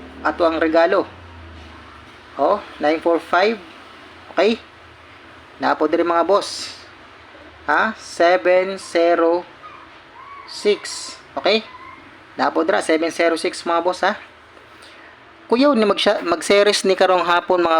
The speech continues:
ah, mulahos ning series pattern karong, mga boss, ha? Ang siete ba?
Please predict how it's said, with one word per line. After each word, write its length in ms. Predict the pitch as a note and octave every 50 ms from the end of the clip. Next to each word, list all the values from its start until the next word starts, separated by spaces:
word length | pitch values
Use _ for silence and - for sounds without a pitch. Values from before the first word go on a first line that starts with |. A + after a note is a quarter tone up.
| E3 -
ah, 320 | D3+ D#3 D#3 D3+ D3+ D3 D3 D3+ D3 D3+ -
mulahos 480 | D3 D3+ D#3+ D#3+ E3 F3 F#3+ F3 -
ning 160 | - E3+ D#3+ -
series 320 | F3 E3+ E3 D#3+ D#3 -
pattern 400 | - D#3+ D#3 D#3 E3+ D#3+ D#3 D3+
karong, 240 | D#3 D3 D3 D3+ D3+
mga 160 | D3 C#3+ C#3
boss, 240 | D3 F3 F3 - D#3+
ha? 160 | F3 F#3 - - -
Ang 160 | - D3 D#3
siete 400 | - - - F#3 F#3 - - F#3+
ba? 240 | D#3+ D#3 C#3 -